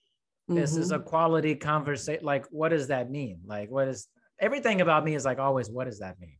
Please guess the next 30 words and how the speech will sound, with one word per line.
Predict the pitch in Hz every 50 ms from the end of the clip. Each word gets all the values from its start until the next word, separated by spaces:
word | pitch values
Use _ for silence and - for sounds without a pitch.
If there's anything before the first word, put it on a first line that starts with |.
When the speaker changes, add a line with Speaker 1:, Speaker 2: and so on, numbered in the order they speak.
| _ -
Speaker 2:
<laughs> | - - - - - 659 679 - - - - 381 392 415 392 381 339 - - - - 285 - - - 269 269 -
Speaker 1:
We | - 185 226
need | 262 285 302 226
to, | 226 208 185 - -
we | 185 214 254
need |
to, | 254
Speaker 2:
Thank | 247 247 214
Speaker 1:
like, | 208 220 214 208 196 196 190
Speaker 2:
God. | 247 254
Speaker 1:
think | - - 262 -
about | 240 226 196 170 156 139 -
this, | - 143 123 117 - - 156
Speaker 2:
<laughs> | 147 147
Speaker 1:
like, | 147 143 143 - - _ _ _ _ - - - - - -
quality | - - 175 190 208 214 220 196 190 180
thinking, | - - 202 208 190 196 180 160 151 165
or | 170
do | 147 156
you | 160 160 165
have, | 151 147
like, | 147 143 139 131 - 143
junky | 117 143 131 151 151 - 190 190 185
thoughts? | 196 190 190 202 233 - - - - - - _ _ _ _ -
Do | - 175
you | 170 170
have, | 170 170 165
like, | 170 170 165 170 180 - - - -
<laughs> |
like, | 233 170 190 175 156 143 -